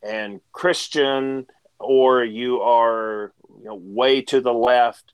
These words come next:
and it's a very clear, distinct line. So, uh, we're, because of that,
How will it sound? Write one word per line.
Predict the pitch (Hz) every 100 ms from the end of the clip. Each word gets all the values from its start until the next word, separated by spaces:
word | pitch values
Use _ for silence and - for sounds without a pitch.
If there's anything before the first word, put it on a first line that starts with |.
| _
and | 120 117 117 113 110 110 -
it's | - 92 95 - - 139 131 139
a |
very | 117 104 117 143 151 147 139 120 _
clear, | - - - 135 135 135 135
distinct | 110 - - 120 110 _ _ _
line. | 104 113 117 98 90 92 - _ _ _ _
So, | - 147 131 127 117 117 107
uh, | - 113 104 135 127
we're, | 127 131 156
because | 143 127 - 165 185 143
of | 123 110
that, | 113 107 117